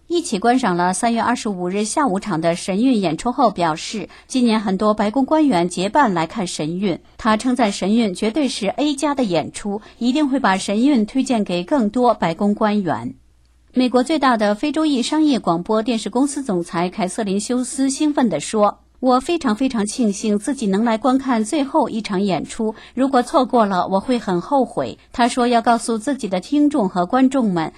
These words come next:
这是神话般的演出，非看不可。三月二十九日晚，阿联酋王室的王室成员及随行的三位保镖一行八人身着华冠衣饰，在肯尼迪艺术中心歌剧院包厢里观看了神韵。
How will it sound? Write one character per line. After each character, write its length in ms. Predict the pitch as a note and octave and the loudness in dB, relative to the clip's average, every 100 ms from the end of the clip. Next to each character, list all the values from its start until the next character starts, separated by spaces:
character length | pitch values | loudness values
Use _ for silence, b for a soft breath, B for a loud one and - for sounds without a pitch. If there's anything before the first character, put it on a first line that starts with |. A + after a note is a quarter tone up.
| b | b
这 160 | - C4 | -2 0
是 260 | - A3+ | 0 -2
神 260 | G#3+ A#3 B3+ | 0 2 2
话 220 | C#4 D4+ | 2 2
般 180 | A3 G#3 | 2 2
的 80 | G3 | 0
演 280 | F3+ D#3+ D#3 | 0 -2 -4
出， 300 | - G#3+ - | -4 -4 -4
非 260 | - D#4+ | -2 -2
看 260 | D#4 D4 G3+ | -2 -2 -4
不 180 | A3 B3 | -2 -4
可。 520 | F#3 - - - - _ _ _ _ | -4 -10 -8 -8 -10 _ _ _ _
三 240 | - D4 | -2 2
月 100 | C#4+ | 4
二 120 | C4 | 4
十 100 | C4+ | 2
九 180 | C4 F#3+ | -2 -2
日 160 | G3 B3 | -2 0
晚， 280 | G3+ D#3 - b | 0 0 -2 b
阿 140 | - C4 | 0 2
联 160 | B3+ B3+ | 2 2
酋 180 | B3 | 0
王 200 | G#3 G3+ | 2 0
室 160 | C4 C#4 | 0 -2
的 180 | A3 F#3 | -2 0
王 160 | F#3+ | 0
室 140 | C4+ C4+ | 0 -4
成 280 | - G3 B3 | -2 0 2
员 260 | G3 F#3 | 2 2
及 200 | F#3 G#3 | 0 -6
随 180 | A3 G#3+ | -4 -6
行 220 | A3 G3+ | -4 -2
的 140 | G#3 G3 | 0 -2
三 200 | D4 D4 | 0 0
位 120 | A#3+ | 0
保 220 | A3+ A3 | 0 0
镖 280 | A3 G#3 G#3 | 0 2 2
一 140 | C4 C4+ | 0 -2
行 240 | G#3 F#3+ | -2 -2
八 220 | B3+ C4+ | 0 0
人 280 | B3 D#3+ D3+ B | 0 0 -2 B
身 300 | - - C4+ | -10 0 2
着 180 | C4 G#3 | 4 2
华 220 | G#3 G3 | 2 2
冠 260 | G#3 B3+ G3 | 4 2 2
衣 140 | A3+ | -2
饰， 320 | B3 - F#3 B _ | -4 -4 -6 B _
在 180 | - A#3+ | -2 0
肯 180 | B3 A#3 | 2 2
尼 120 | C4+ | 2
迪 200 | B3 B3+ | 0 0
艺 60 | |
术 160 | C4 A#3 | -2 -2
中 180 | A3+ C4 | 0 2
心 240 | C4+ C4+ C4+ | 4 4 2
歌 120 | D4+ | 0
剧 160 | C4+ | -2
院 200 | A#3+ G#3+ | 0 2
包 160 | G#3+ C4+ | 2 0
厢 280 | C#4 C#4 C#4 | 2 2 2
里 160 | G3 | 2
观 220 | E3 A3+ A3+ | 2 0 0
看 160 | B3 | 0
了 140 | G3+ F3 | -2 -2
神 320 | - E3 F#3+ | -4 -4 -2
韵。 200 | G3+ | -2